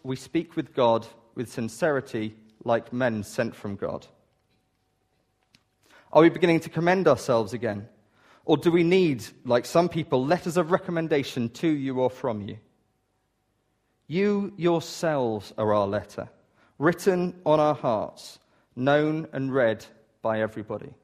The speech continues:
You show that you are a letter from Christ, the result of our ministry, written not with ink, but with the Spirit of the living God, not on tablets of stone, but on tablets of human hearts.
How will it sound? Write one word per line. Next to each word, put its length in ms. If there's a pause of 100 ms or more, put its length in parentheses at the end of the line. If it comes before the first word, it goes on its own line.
(1080)
You 180
show 480
that 240
you 140
are 140
a 40
letter 280
from 300
Christ, 440 (200)
the 60
result 440
of 100
our 160
ministry, 640 (340)
written 380
not 360
with 200
ink, 240 (180)
but 100
with 120
the 80
Spirit 520
of 120
the 80
living 260
God, 320 (800)
not 260
on 120
tablets 400
of 100
stone, 400
but 140
on 100
tablets 520
of 180
human 320
hearts. 580